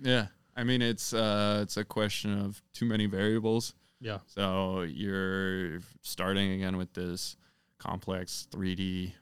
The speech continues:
Speaker 1: volume that
Speaker 2: Mm-hmm.
Speaker 1: has lots of different nooks and crannies and different shaping for, for, um, your foot. You have, on top of that volume, you have the wall thickness that is not, like, the boot is not the exact same
Speaker 2: Mm-hmm.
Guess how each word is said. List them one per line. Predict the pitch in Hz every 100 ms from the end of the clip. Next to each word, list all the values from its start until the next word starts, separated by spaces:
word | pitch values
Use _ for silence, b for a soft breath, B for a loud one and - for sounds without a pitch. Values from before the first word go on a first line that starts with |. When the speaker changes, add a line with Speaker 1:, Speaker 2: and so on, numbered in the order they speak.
| _ 82
Speaker 1:
volume | 87 101 104 104 104 98
that | 90 87
Speaker 2:
Mm-hmm. | 95
Speaker 1:
has | 92 90 90 - -
lots | - 98 98 -
of | 92
different | 98 95 98 90
nooks | 87 98 -
and | 92 90
crannies | - 92 92 92 92 92
and | 87
different | 90 85 90 -
shaping | - 90 85 92 90 90
for, | - 90 87 87 87 -
for, | 92 92 85 85 90 - b b b b b -
um, | 92 90 87
your | 90
foot. | 85 113 117 - _ b b b b b -
You | 107
have, | 104 101 101 98 95 - _ _ _ -
on | 104 98
top | - 101 123
of | 120 104
that | 107 104 104
volume, | 107 98 107 107 107 104
you | 101
have | 95 92 87
the | 92
wall | 87 95 113
thickness | - 107 - 110 101 - -
that | 95 92
is | 90 95
not, | 90 90 - - -
like, | 87 90
the |
boot | 87 95 95
is | 101 92
not | 90 85 -
the | 92
exact | - 90 90 87
same | - 87 85 85
Speaker 2:
Mm-hmm. | 90